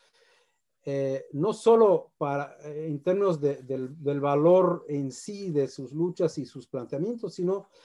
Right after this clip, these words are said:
nos está enseñando cómo se construye en los hechos la rendición de cuentas, más allá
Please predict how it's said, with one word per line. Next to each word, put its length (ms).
nos 160
está 240
enseñando 840
cómo 360
se 180
construye 960
en 200
los 200
hechos 500
la 180
rendición 380
de 100
cuentas, 480
más 340
allá 440